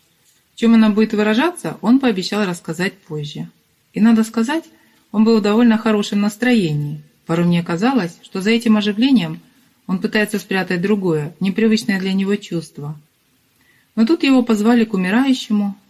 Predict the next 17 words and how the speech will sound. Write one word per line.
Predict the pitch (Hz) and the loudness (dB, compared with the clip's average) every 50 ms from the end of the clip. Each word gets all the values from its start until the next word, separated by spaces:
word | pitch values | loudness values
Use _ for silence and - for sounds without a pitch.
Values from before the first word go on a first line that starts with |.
| _ _ - | _ _ -4
мы | 262 - - | -4 -4 -2
пообещали | - 208 196 185 175 180 175 - 190 185 180 175 | -2 -2 0 0 -2 -2 -2 -2 -2 0 0 2
его | 175 170 170 | 2 0 0
дождаться, | 156 170 165 165 170 247 302 320 - - 214 | 0 -2 -2 -2 -2 -2 -4 -4 -6 -8 -8
чтобы | - - 185 175 170 170 | -8 -6 -6 -4 -4 -4
отправиться | 165 - - 180 180 180 175 175 - 175 | -4 -4 -4 -4 -4 -4 -6 -8 -8 -6
вместе. | 165 165 156 151 151 151 - _ - 151 - - _ _ _ _ _ _ _ _ _ _ _ _ _ _ _ _ _ _ _ _ _ _ _ _ _ - | -4 -4 -4 -6 -6 -8 -12 _ -16 -16 -16 -16 _ _ _ _ _ _ _ _ _ _ _ _ _ _ _ _ _ _ _ _ _ _ _ _ _ -4
Я | 190 190 | -2 -2
рассказал | 190 190 - - 190 190 196 190 | -2 -2 -4 -4 -2 -2 -2 -4
Станиславу | - - 196 196 190 - - 196 190 185 | -2 -2 -2 -2 -2 -4 -4 -4 -4 -4
Гречевскому | 180 180 185 180 - - 320 - - - 175 160 156 151 151 - _ _ | -4 -6 -6 -6 -6 -6 -6 -6 -6 -6 -4 -4 -4 -6 -8 -10 _ _
о | - 196 | -2 0
моём | 208 247 285 330 | 2 2 2 0
посещении | - 254 233 233 - - - - 240 254 254 226 | 0 -2 -2 -2 -4 -8 -4 0 2 4 4 4
общества | 214 214 - - 220 - - 233 226 | 2 0 -2 -6 -8 -4 -2 -2 0
«Прогресс» | 233 247 262 262 208 170 165 156 151 - - | 0 0 0 0 2 2 0 -2 -2 -6 -12
в | 175 190 | -18 -18